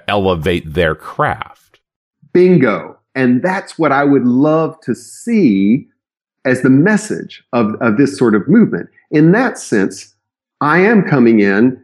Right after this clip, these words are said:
Speaker 2: as a journeyman, helping, uh, you know, the, the initiates to, to get their, uh, find their way and learn their tools and that sort of thing.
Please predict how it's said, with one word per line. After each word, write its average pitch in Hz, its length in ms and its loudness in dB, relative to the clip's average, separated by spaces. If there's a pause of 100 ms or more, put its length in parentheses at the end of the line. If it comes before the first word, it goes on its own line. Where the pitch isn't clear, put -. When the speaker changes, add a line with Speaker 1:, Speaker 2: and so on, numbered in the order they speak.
(100)
Speaker 2:
as 117 140 0
a 117 60 4
journeyman, 113 640 2
helping, 107 720 0 (100)
uh, 98 380 -2 (100)
you 107 160 0
know, 92 260 -2
the, 104 320 2
the 101 180 0
initiates 113 640 2
to, 107 280 -2
to 113 120 0
get 117 200 0
their, 117 300 0 (240)
uh, 101 420 -2 (140)
find 135 220 2
their 127 100 4
way 113 360 2
and 110 120 -2
learn 120 280 2
their 120 140 2
tools 113 500 0
and 101 120 -4
that 101 160 -6
sort 101 220 -6
of 95 160 -10
thing. 135 400 0